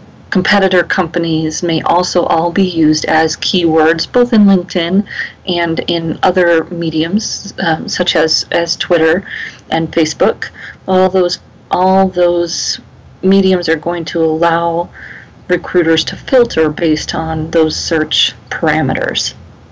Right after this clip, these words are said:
So how do we put, once we've figured out what kind of keywords we want in these places, where are some places that, that we want to make sure they are? So in Facebook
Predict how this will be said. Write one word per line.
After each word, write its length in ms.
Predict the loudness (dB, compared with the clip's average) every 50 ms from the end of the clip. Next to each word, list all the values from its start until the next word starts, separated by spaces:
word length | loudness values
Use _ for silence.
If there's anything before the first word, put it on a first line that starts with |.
| -20 -20 -20 -20 -20 -20 -20 -20 -20 -20 -20 -20 -20 -20 -20 -20 -20 -20 -20 -20 -18 -16 -16 -14 -8
So 180 | -2 0 2 2
how 300 | 2 2 2 2 2 4
do 140 | 4 2
we 260 | 4 2 2 2 0 -2
put, 380 | -4 -4 -2 0 0 0 -2 -6 -16 -20 -20 _ -6
once 260 | -2 0 0 0 -2
we've 120 | -4 -10 -10
figured 440 | -6 -2 -2 0 2 2 2 4 4
out 260 | 2 0 0 -2 -2
what 260 | 0 0 0 0 0
kind 200 | -4 -4 -4 -6
of 80 | -6 -6
keywords 560 | -4 -4 -2 0 0 2 2 0 0 0 0
we 100 | -2 0
want 320 | 0 0 -2 -2 -4 -8 -12 -20 -20 -20 -20 -20 -20 -20 -20 -12 -6 -2
in 320 | 0 2 2 2 0 -4 -6 -10 -14 -8
these 600 | -4 -2 -2 -2 -2 -4 -6 -6 -8 -8 -10 -12 -16 -20 -20 -20 -20 -20 -8
places, 580 | -2 -2 -2 0 0 2 2 2 0 -2 -8 -14 -16 -16 -16 -16 -16 -18 -20 -20 -20 -20 -20 -20 -20 _ -8 0
where 220 | 2 4 4 4
are 20 | 2
some 240 | 0 0 0 0 0
places 460 | 0 -2 -2 -2 -2 -4 -6 -6 -4
that, 240 | -4 -4 -4 -6 -8 -14 -10 -6
that 180 | -4 -4 -2
we 100 | -2 -4
want 180 | -4 -2 -2 -2
to 40 | -2
make 160 | -4 -4 -4
sure 240 | -4 -2 0 0 2
they 220 | 2 0 0 0
are? 260 | 0 -2 -4 -4 -4
So 380 | -6 -2 0 2 2 2 2 0 -4 -10 -12 -12 -12 -14 -16 -20 -20 _ -16 -6 -2
in 460 | 2 2 4 4 4 4 2 2 0 -4 -12 -20 -20 _ _ _ -10
Facebook 680 | -4 -2 0 0 0 -2 -2 0 0 0 0 -2 -6